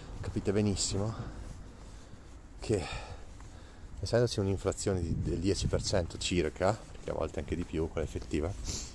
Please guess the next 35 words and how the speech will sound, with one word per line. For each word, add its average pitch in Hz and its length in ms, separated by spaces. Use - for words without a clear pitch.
ma 82 180
ipotizziamo 90 480
il 85 60
dieci 92 160
per 113 140
cento, 104 300
vuol 107 100
dire 104 240
che 104 260
per 107 100
avere 110 220
un 101 80
buon 95 140
ritorno 98 440
le 107 80
mie 101 120
azioni 101 480
devono 95 180
fare 98 200
almeno 98 220
il 98 60
dieci 95 200
per 101 160
cento, 107 380
capite? 92 360
Altrimenti 117 340
sono 113 200
soldi 101 360
che 104 120
stanno 98 200
perdendo 95 400
valore, 90 480
anche 101 240
se - 140
investiti 95 460